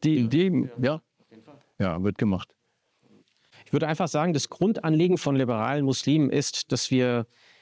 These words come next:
Speaker 2: in bestimmten Fragestellungen abweichende Auffassungen haben
Speaker 1: Mhm.
Speaker 2: von den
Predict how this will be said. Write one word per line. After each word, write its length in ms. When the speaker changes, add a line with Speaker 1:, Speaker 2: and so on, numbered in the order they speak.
Speaker 2:
in 140
bestimmten 440
Fragestellungen 1040
abweichende 840
Auffassungen 880
haben 540
Speaker 1:
Mhm. 280
Speaker 2:
von 760
den 580